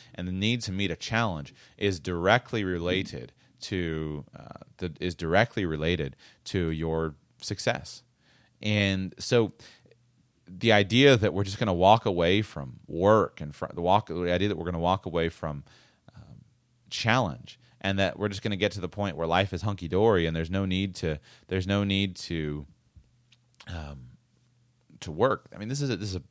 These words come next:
real problem that we've gotta be, be aware of. I've been reading, uh, the book called You're Not That Great by Daniel Crosby, and he goes into, I think I mentioned this on a previous show, he goes into in detail on the research on self-esteem, and what he finds is that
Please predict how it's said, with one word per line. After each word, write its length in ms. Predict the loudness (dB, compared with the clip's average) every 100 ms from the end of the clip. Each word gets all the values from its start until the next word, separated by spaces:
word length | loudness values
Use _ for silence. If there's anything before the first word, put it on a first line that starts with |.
| _
real 220 | -6 -4 0
problem 300 | 2 0 0
that 60 |
we've 140 | -8 -2
gotta 180 | -2
be, 160 | -2 -6
be 200 | -6 -6
aware 320 | -4 -2 -2
of. 100 | -4 -10 -20 -20 -6
I've 120 | -2
been 120 | 0
reading, 500 | 2 4 4 0 -4 -8
uh, 200 | -14 -14 -18 -20 _
the 120 | -12 -4
book 180 | -4
called 240 | -2 -2 -2
You're 100 | -2
Not 220 | -2 -2
That 180 | -6 -4
Great 300 | -2 -2 -2
by 100 | -6
Daniel 380 | -4 -4 -4 -8
Crosby, 640 | -2 0 0 -2 -10 -12 -20 -20 -8
and 420 | 0 2 2 -2
he 160 | -4 -2
goes 320 | 2 2 0
into, 560 | -4 -8 -8 -6 -6 -8
I 40 |
think 160 | -8 -8
I 20 |
mentioned 300 | -6 -8 -10
this 100 | -12
on 60 | -12
a 60 | -10
previous 340 | -8 -8 -8
show, 320 | -4 -4 -4 -10 -20 -12
he 140 | -6 2
goes 320 | 4 4 2
into 640 | -2 -4 -6 -6 -4 -4 -4
in 120 | -6
detail 500 | -6 -4 -4 -4 -4
on 320 | -6 -6 -6
the 120 | -8 -2
research 420 | -2 -2 -6 -6
on 140 | -6
self-esteem, 640 | -4 -6 -4 -8 -4 -4 -2
and 100 | -2
what 140 | -2
he 100 | -2
finds 460 | 0 0 0 -4 -8
is 160 | -6
that 260 | -2 -2